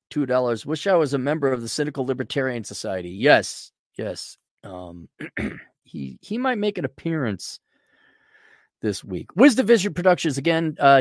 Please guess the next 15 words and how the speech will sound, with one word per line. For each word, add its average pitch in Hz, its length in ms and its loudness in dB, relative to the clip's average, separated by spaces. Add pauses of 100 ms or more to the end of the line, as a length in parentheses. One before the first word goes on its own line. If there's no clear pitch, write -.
T-Rash, 220 640 4
A 185 280 2
A 175 40 2
K 180 240 0
Mister 170 360 -2
Steal 202 340 2
Your 185 260 4
Girl 185 380 6
in 175 180 0
the 147 80 2
building. 160 460 0
Wait, 294 180 10
is 196 140 2
T-Rash 285 540 0
here? 403 280 0